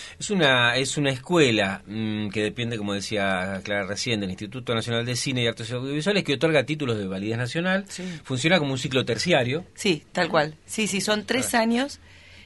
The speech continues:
Speaker 2: y que da, eh, después da directo, eh, digamos, es propedéutico de alguna licenciatura, eh, directa en el iuna y en la Universidad de San Martín y tal vez en alguna más que ahora no tengo presente. O sea,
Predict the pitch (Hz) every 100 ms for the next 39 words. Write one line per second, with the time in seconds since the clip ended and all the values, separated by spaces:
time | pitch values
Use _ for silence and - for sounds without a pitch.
0 | - 180 170 185 190 202 208 - 165 160
1 | 147 156 196 180 185 185 190 208 208 -
2 | 208 196 175 160 - - _ - 156 147
3 | 139 135 131 117 - _ - 170 143 127
4 | - - - - - 190 165 175 196 202
5 | 202 208 190 160 156 190 196 180 170 160
6 | 156 156 156 208 208 220 233 - - -
7 | - 151 147 143 147 160 185 - 180 165
8 | 151 147 180 214 214 220 214 160 147 143
9 | 143 143 170 160 170 160 147 190 214 226
10 | 156 160 160 180 190 156 175 160 170 165
11 | 170 165 156 147 151 147 143 - 131 131
12 | 123 160